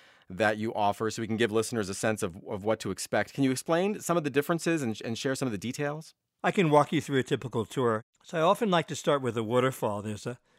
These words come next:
Speaker 2: kind of off the beaten track waterfall I love that I feel is a great place for the reset we just talked about a moment ago. It's a place where it's very cleansing. The energy of the falls is very strong, and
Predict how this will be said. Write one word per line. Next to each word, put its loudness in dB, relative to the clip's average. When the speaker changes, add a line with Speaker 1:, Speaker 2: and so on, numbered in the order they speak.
Speaker 2:
kind 0
of -2
off 4
the -2
beaten -4
track 2
waterfall 0
I 0
love -2
that -12
I -6
feel 0
is -4
a -2
great -2
place -2
for -6
the -6
reset -4
we -8
just -18
talked -4
about -4
a -4
moment 0
ago. -6
It's -12
a -10
place -4
where -6
it's -18
very 2
cleansing. -4
The -4
energy 0
of 0
the -2
falls 2
is -6
very 0
strong, -2
and -8